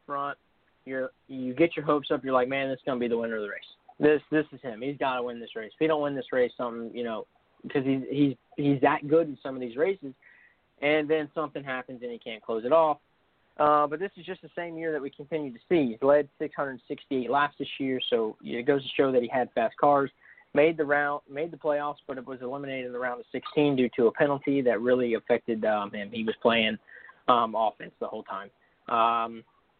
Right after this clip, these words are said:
so that really pretty much ended his hopes to win a championship. Um, but even if he did get out of the Ricks round of sixteen, I don't think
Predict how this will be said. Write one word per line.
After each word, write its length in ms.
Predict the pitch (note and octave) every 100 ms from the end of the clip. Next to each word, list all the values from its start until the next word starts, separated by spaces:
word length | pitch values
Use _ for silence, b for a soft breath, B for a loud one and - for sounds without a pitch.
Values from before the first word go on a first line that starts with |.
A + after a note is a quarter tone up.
| _ - _ -
so 80 | D#3+
that 120 | D#3
really 420 | D#3 D3 C#3 C3+ _
pretty 180 | - C#3+
much 180 | C3 -
ended 220 | C3+ B2+ -
his 120 | A#2+
hopes 240 | - A#2+ - - -
to 80 | A#2+
win 160 | A#2
a 60 | A2
championship. 640 | - A#2+ A#2+ A2+ - A2 - b b b b b
Um, 580 | - C#3+ D3 D3+ D3 D3 - _ _ D3
but 160 | D#3+
even 200 | G3+ A#3
if 100 | B3
he 80 | A#3+
did 220 | G3+ C#4
get 100 | G#3+
out 180 | F#3 C#3+
of 60 | C#3+
the 40 |
Ricks 160 | C#3 - _ _ _ -
round 220 | D3 D3
of 60 | C3+
sixteen, 280 | D#3+ - D#3+
I 80 | C3
don't 220 | D3 -
think 160 | E3